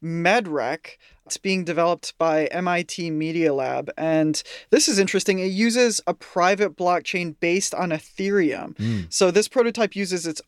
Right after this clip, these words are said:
Speaker 1: own private blockchain to store medical records while using smart contracts to give and rescind, rescind
Speaker 2: <laughs>
Speaker 1: permissions for doctors to edit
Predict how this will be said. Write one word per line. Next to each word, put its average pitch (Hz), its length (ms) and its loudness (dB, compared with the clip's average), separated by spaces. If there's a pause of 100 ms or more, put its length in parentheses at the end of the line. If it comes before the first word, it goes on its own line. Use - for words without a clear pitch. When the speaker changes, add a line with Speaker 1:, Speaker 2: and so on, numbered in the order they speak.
Speaker 1:
own 226 360 2
private 190 400 0
blockchain 165 520 -2
to 156 100 -10
store 170 400 0 (260)
medical 175 540 2
records 151 500 -4 (340)
while 190 180 4
using 196 360 0
smart 202 640 0
contracts 156 840 -6
to - 140 -4
give 180 380 2
and 175 200 -4
rescind, 190 920 0 (340)
rescind 214 720 2 (160)
Speaker 2:
<laughs> 143 140 -2
Speaker 1:
permissions 175 720 2 (300)
for 202 260 4
doctors 196 580 2
to - 140 -4 (120)
edit 202 420 2